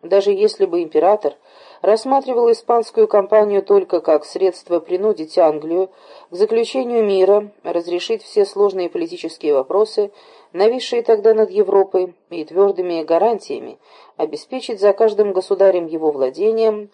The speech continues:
то всё же это предприятие не заслуживало бы более снисходительного к себе отношения –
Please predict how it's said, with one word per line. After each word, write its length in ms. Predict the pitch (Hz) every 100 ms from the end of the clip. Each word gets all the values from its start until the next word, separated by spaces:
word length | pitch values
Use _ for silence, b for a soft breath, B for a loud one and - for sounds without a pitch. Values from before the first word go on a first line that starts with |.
| b b b -
то 60 |
всё 200 | 180 294
же 100 | 302
это 200 | 302 294
предприятие 720 | 285 269 269 220 214 240 233 220
не 140 | 214
заслуживало 680 | 202 214 - 240 190 170 160
бы 140 | 156 156
более 360 | 160 220 226
снисходительного 920 | 220 214 202 202 185 190 196 175 180
к 80 | 175
себе 260 | - 165 170
отношения – 680 | 170 160 - 151 143 143